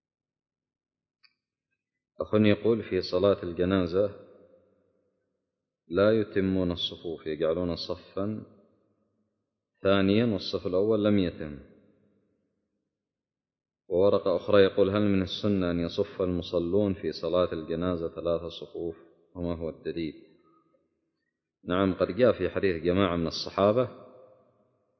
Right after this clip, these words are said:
أن النبي صلى الله عليه وسلم كان إذا صلى على جنازة فقل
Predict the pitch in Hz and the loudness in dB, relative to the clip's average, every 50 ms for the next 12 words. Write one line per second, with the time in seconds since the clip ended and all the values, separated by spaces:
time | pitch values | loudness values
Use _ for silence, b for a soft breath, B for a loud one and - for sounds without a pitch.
0 | _ _ _ _ - 92 92 92 90 90 87 87 80 90 95 92 87 82 - 87 | _ _ _ _ -4 0 2 2 2 4 2 2 2 4 4 4 4 2 0 -2
1 | 85 85 82 82 85 85 85 85 82 82 82 80 - - 90 92 98 107 117 107 | -2 0 0 2 2 4 4 4 2 2 0 -2 -2 -2 -4 -2 -2 -2 -4 -4
2 | 95 - - 90 87 87 85 85 82 80 82 82 - - 92 90 90 85 82 80 | -6 -6 -4 -2 -2 0 0 -2 -2 -2 -2 -2 -2 0 0 0 2 2 2 2
3 | 82 80 80 78 82 82 87 95 101 98 104 101 - - - 87 - - - 110 | 2 0 -2 -2 -2 -2 -2 -2 -2 0 0 -2 -2 -2 -4 -6 -4 0 2 2
4 | 113 110 101 95 92 | 2 2 2 2 2